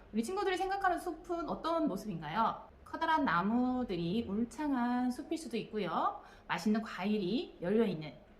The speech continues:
그런 아주 달콤한 숲일 수도 있어요. 그리고 요정이 함께 생활하는 그런 숲일 수도 있고요. 우리 친구들이 생각하는 숲은 어떤 모습일까요? 한번 머릿속으로 상상하면서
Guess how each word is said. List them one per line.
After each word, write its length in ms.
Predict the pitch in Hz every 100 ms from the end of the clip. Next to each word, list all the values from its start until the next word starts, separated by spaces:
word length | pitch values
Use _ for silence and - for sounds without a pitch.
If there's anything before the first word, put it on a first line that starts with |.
| -
그런 420 | 165 180 208 233
아주 200 | 170 196
달콤한 420 | - 196 330 339
숲일 240 | 330 - 339
수도 200 | 247 170
있어요. 220 | - - - - - - -
그리고 460 | 277 294 285 294 240
요정이 720 | 190 214 311 302 220 226 240
함께 720 | 233 339 330 - 254 277 339
생활하는 600 | - 349 359 294 185 269
그런 180 | - 202
숲일 240 | 196 254 240
수도 260 | 226 220
있고요. 640 | 196 - 214 165 269 - - - - -
우리 120 | 185
친구들이 380 | 262 392 427 359
생각하는 880 | 349 349 339 285 254 262 269 170 - - -
숲은 360 | - 392 - 302
어떤 240 | 170 285
모습일까요? 640 | 240 214 156 - 143 214 - - - - - - - - - - - - - - - -
한번 340 | 190 185 214 254
머릿속으로 400 | 180 220 214 214
상상하면서 800 | 262 294 311 269 202 240 339